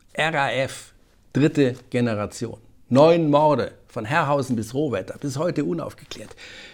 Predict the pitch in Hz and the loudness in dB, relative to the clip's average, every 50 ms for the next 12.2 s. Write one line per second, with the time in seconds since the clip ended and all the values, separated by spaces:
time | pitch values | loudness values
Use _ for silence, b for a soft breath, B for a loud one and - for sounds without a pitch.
0 | B B B - 131 139 180 180 - - - 160 151 143 147 - 170 185 185 - | B B B 0 2 2 2 2 0 -2 -4 -4 -4 -4 -4 -4 -4 -4 -2 -2
1 | - 160 156 151 135 - 147 - - 202 190 196 170 139 - - - - - - | -4 -4 -4 -4 -4 -4 -4 -4 -4 -6 -6 -6 -6 -8 -10 -12 -18 -20 -8 -2
2 | - 131 123 147 208 294 339 254 - - - 165 165 170 - B B B B B | 0 2 6 6 6 6 4 2 -4 -4 -2 -4 -2 -4 -6 B B B B B
3 | B B B B B B B _ _ _ _ _ - 190 175 165 156 135 - - | B B B B B B B _ _ _ _ _ -8 -6 -4 -2 -2 -4 -4 -2
4 | - 139 131 131 131 131 - - - - 123 - - 151 143 - - 123 120 110 | 0 2 2 2 0 -2 -8 -14 -12 -12 -12 -10 -10 -12 -12 -8 -6 -6 -6 -4
5 | - - 127 120 127 131 139 - - - - 120 123 98 95 - - 101 90 - | -6 -6 -8 -6 -6 -6 -8 -8 -10 -12 -12 -12 -10 -10 -12 -12 -12 -12 -14 -12
6 | - - 90 90 87 85 85 87 90 87 - - - - 120 104 87 82 80 80 | -10 -10 -8 -8 -8 -10 -10 -12 -14 -14 -16 -14 -8 -6 -4 -4 -4 -6 -10 -12
7 | 80 - - - - - - - - _ _ - - - - - - 180 185 190 | -16 -16 -16 -18 -18 -18 -20 -20 -20 _ _ -20 -20 -20 -6 0 4 4 4 4
8 | - 160 143 127 135 107 - - 120 110 113 113 101 - - - - 120 120 117 | 4 2 0 0 0 -6 -6 -4 -2 -2 0 -2 -2 -6 -6 -4 -2 -2 -2 -2
9 | - 120 110 113 113 113 110 - 135 139 139 131 120 113 113 117 131 143 - - | -4 -6 -6 -6 -8 -10 -12 -10 -8 -8 -8 -8 -8 -8 -6 -6 -6 -6 -8 -8
10 | 101 107 113 113 - 107 110 135 131 - - 120 95 98 98 127 185 196 196 - | -8 -8 -8 -8 -6 -6 -4 -4 -4 -4 -6 -6 -6 -6 -6 -8 -8 -8 -8 -6
11 | - 131 139 143 165 202 196 196 180 135 131 131 131 160 170 165 - - 160 269 | -6 -4 -4 -4 -4 -4 -4 -2 2 6 6 6 4 2 -4 -4 -2 0 2 4
12 | 294 220 120 - | 4 4 2 0